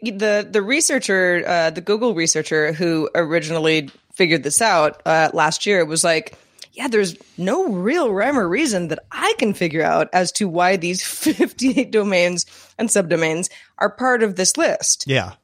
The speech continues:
Speaker 1: And it's even weirder that, that after this was disclosed and, and, and Microsoft went ahead and got of,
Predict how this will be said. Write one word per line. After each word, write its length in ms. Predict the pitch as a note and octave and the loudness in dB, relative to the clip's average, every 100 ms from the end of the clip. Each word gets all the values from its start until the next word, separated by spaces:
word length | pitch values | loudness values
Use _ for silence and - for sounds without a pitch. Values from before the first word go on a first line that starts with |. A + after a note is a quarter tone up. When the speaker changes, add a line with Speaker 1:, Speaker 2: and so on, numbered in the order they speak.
| _ _ _ | _ _ _
Speaker 1:
And 120 | A#3+ | 0
it's 180 | A#3+ B3 | 2 2
even 320 | C4 A#3+ A#3+ | 2 2 0
weirder 640 | E4+ G#4 F4 A3 G3 A#3+ C4+ | 2 2 2 2 2 2 2
that, 320 | G#3 F3+ - | 0 0 -2
that 520 | E3+ G3 F3+ F3 - - _ G3+ - | -2 0 0 0 -4 -4 _ -10 -2
after 440 | D#3+ D#3+ G3+ G#3+ | 0 2 0 0
this 200 | F#3+ F3+ | 0 -2
was 220 | G3 G3+ | 0 0
disclosed 720 | - B3+ - F3+ C#3 A#3 C4 F#3+ | -2 -6 -2 0 2 0 0 0
and, 240 | E3+ E3 E3 | 0 -2 -4
and, 440 | E3 D#3+ D#3 D#3+ - | -2 -2 -4 -6 -2
and 200 | E3+ F3 | 0 0
Microsoft 640 | D#3+ F3 E3 D#3 D#3+ - - _ _ _ _ - A3+ | 0 0 2 2 0 -4 -20 _ _ _ _ -6 0
went 140 | G#3 | 2
ahead 200 | G3 F#3 | 2 0
and 100 | F#3 | 0
got 200 | G3 E3+ | 2 2
of, 180 | D#3+ | 0